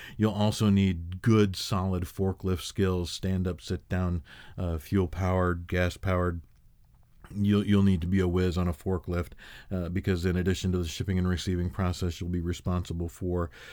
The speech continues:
the warehouse. It's not huge. It's, I, I think there's somewhere in the neighborhood of about ten thousand square feet or so in their warehouse space, and, uh, be able to handle inventory as well.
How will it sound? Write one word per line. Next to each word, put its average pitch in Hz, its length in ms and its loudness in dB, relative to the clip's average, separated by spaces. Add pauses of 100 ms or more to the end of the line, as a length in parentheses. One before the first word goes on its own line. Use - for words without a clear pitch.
(200)
the 90 80 0
warehouse. 92 460 2
It's 87 160 -2
not 117 180 2
huge. 117 640 4
It's, - 480 -4
I, 95 340 -4
I 92 120 -2
think 98 200 -4
there's 87 200 -6
somewhere 95 280 0
in 90 60 0
the 90 80 0
neighborhood 87 340 -2
of 87 60 -2
about 87 400 -6
ten 92 300 -4
thousand 92 560 -4
square 90 260 -6
feet 92 180 -4
or 92 120 -2
so 95 200 -6
in 90 60 -4
their 87 140 -4
warehouse 90 420 -4
space, 90 460 -4 (520)
and, 92 540 2
uh, 90 380 0 (1000)
be 98 180 6
able 92 180 2
to 95 80 2
handle 92 280 2
inventory 90 640 0
as 85 200 -6
well. 87 280 -2